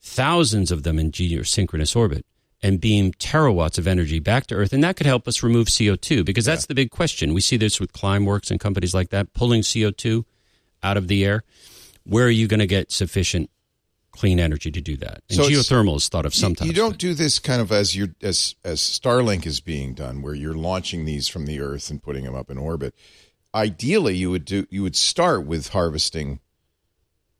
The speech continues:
Speaker 2: materials in space, either on an
Speaker 1: Yes.
Speaker 2: asteroid or
Speaker 1: At
Speaker 2: on
Speaker 1: this
Speaker 2: the moon.
Speaker 1: scale, you
Speaker 2: Yeah.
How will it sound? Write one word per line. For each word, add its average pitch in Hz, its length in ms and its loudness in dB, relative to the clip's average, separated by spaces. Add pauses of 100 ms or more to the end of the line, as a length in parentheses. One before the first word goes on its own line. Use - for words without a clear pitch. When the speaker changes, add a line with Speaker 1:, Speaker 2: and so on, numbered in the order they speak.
(140)
Speaker 2:
materials 90 520 -2
in 71 80 -4
space, - 360 -4
either 76 220 -4
on 71 160 -6
an 67 60 -2
Speaker 1:
Yes. 76 200 0
Speaker 2:
asteroid 80 520 -2
or 113 40 2
Speaker 1:
At 113 100 0
Speaker 2:
on 139 60 -8
Speaker 1:
this 151 180 4
Speaker 2:
the - 40 2
moon. 135 100 0
Speaker 1:
scale, 120 420 2 (100)
you 101 140 -2
Speaker 2:
Yeah. 101 80 -4